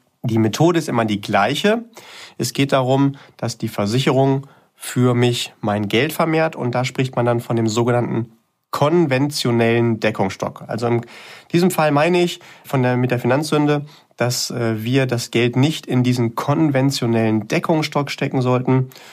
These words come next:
Und, äh, weil das so viele Menschen machen, spricht man da halt auch von dem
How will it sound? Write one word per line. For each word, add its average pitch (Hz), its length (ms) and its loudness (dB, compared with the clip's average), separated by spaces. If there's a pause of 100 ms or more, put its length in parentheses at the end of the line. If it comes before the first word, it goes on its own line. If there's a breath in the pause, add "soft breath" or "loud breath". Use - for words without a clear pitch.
(180 loud breath)
Und, 110 480 -2
äh, 110 140 2
weil 113 160 2
das 120 140 0
so 139 120 2
viele 131 200 2
Menschen 123 280 2
machen, 127 340 2 (300 loud breath)
spricht - 360 -6
man 110 100 0
da 110 60 0
halt 113 120 0
auch - 140 0
von 104 200 0
dem 101 240 0